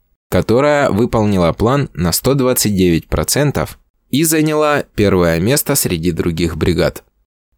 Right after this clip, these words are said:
Выступая в Кремле на совещании передовиков сельского хозяйства с руководителями партии и правительства в тысяча девятьсот тридцать пятом году, Прасковья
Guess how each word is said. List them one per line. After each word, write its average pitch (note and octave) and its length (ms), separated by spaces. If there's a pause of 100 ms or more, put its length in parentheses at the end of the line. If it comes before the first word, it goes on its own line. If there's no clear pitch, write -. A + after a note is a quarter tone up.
(100)
Выступая C#3 600
в - 80
Кремле C#3+ 520
на G#2 180
совещании G2+ 720
передовиков F#2 840
сельского F2 640
хозяйства G2 800
с - 140
руководителями F#2+ 880
партии F2 540
и E3 80
правительства G2 920
в - 140
тысяча F2 420
девятьсот E2+ 420
тридцать E2+ 400
пятом E2 380
году, E2+ 340 (360)
Прасковья G2+ 680